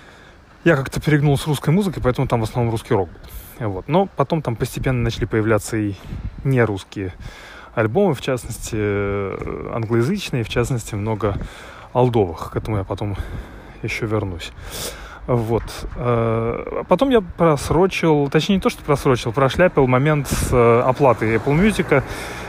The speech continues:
и не оставил на карте денег, чтобы он оплатился. Э, Apple постучался ко мне в банк раз, наверное, пять или шесть подряд в течение двух дней.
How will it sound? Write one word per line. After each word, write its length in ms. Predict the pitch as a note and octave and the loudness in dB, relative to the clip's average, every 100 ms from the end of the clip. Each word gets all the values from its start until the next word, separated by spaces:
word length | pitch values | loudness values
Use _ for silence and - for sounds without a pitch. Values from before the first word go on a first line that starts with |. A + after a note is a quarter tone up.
| - | -2
и 100 | D#3+ | 2
не 120 | D3 | 6
оставил 600 | C#3+ C3 - D3+ C#3+ B2+ A#2 - | 6 4 4 6 6 6 4 -2
на 260 | B2 A#2 | 0 2
карте 320 | - C3 - | 4 2 4
денег, 380 | D3 C#3+ D3 A2+ | 4 6 6 4
чтобы 420 | - A2 A2 A2 | -2 -4 -2 0
он 100 | A2 | 0
оплатился. 640 | G#2+ A#2+ B2+ A#3+ A#3 - C#3+ - - - - - - | 0 2 2 2 -2 -2 -4 -8 -16 -16 -18 -12 -4
Э, 800 | A2 G#2 G#2 G#2 - - - - | -2 0 -2 -2 -6 -8 -10 -2
Apple 260 | E3 E3 D3 | 0 2 0
постучался 600 | - - C3+ D3 B2+ - | -2 -6 0 2 2 2
ко 100 | A#2+ | 0
мне 520 | A#2 A#2 G#2+ G#2 G2 - - - - - - | 0 2 2 2 -2 -8 -16 -18 -16 -14 -10
в 120 | G#2+ | -2
банк 500 | G#2+ A2 A2 - - - - - | 2 2 2 -6 -10 -10 -10 -2
раз, 280 | A#2 A2+ - | 2 2 2
наверное, 280 | G#2+ G2+ | -2 -2
пять 320 | F#2+ - A2+ A2+ | -2 2 2 0
или 120 | G#2+ | -2
шесть 340 | - A2 - | 0 -2 -4
подряд 360 | - A2 D#3+ A3 - | -4 2 4 2 -2
в 120 | - | -12
течение 320 | - F#3 E3+ | -6 -4 -2
двух 220 | D#3+ D#3+ | 0 0
дней. 240 | D#3 D#3+ | 0 -2